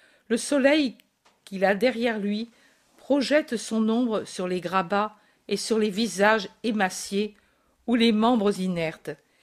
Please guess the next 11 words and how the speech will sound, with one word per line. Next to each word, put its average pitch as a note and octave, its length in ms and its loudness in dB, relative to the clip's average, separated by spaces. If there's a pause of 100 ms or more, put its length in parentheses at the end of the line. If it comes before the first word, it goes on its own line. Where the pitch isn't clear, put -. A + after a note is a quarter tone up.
(420)
Il C#4+ 180 0
ne D4 120 2
dit E4 240 2 (120)
qu'une D#4+ 300 2
courte B3 360 -2
phrase, « F3 580 -2 (720)
Paix C4 260 6
à F#3+ 100 8
vous F#3 320 0
qui F#3 220 -10
croyez », E3+ 640 -4